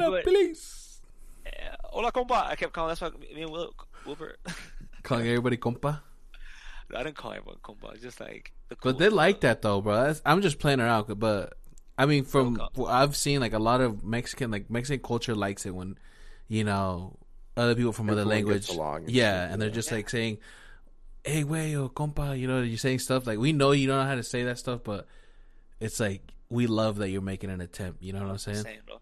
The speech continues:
Speaker 1: It's like those videos, you ever seen those, uh, that videos of those guys who, like, um, who'll go to, like, uh, colleges, and you can, you can, you, you should YouTube if you haven't seen it,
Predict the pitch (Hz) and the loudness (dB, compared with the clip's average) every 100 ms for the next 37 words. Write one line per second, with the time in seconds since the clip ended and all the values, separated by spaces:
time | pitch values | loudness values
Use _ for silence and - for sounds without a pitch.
0 | - - - 160 220 226 143 135 156 156 | -18 -18 -14 -12 -10 -10 -10 -10 -10 -10
1 | 156 - - - 120 - 117 92 110 117 | -10 -8 -6 -8 -10 -10 -10 -10 -10 -14
2 | 120 110 101 - - 98 101 101 - - | -14 -14 -16 -16 -12 -10 -10 -12 -12 -12
3 | 104 101 90 - - 50 50 50 - - | -10 -10 -12 -14 -16 -14 -12 -12 -12 -10
4 | - - - - 123 123 123 120 107 104 | -10 -10 -12 -10 -8 -6 -4 -4 -4 -6
5 | 107 101 98 - 107 104 95 - - - | -8 -8 -10 -8 -8 -8 -12 -14 -16 -18
6 | - - - - - - - 104 101 98 | -18 -20 -18 -18 -20 -18 -14 -12 -10 -12
7 | 95 117 123 101 - 110 120 101 117 123 | -14 -14 -12 -14 -14 -12 -12 -8 -10 -8
8 | 117 107 104 104 101 104 98 101 - 107 | -8 -8 -10 -12 -12 -8 -6 -6 -8 -8
9 | 95 | -10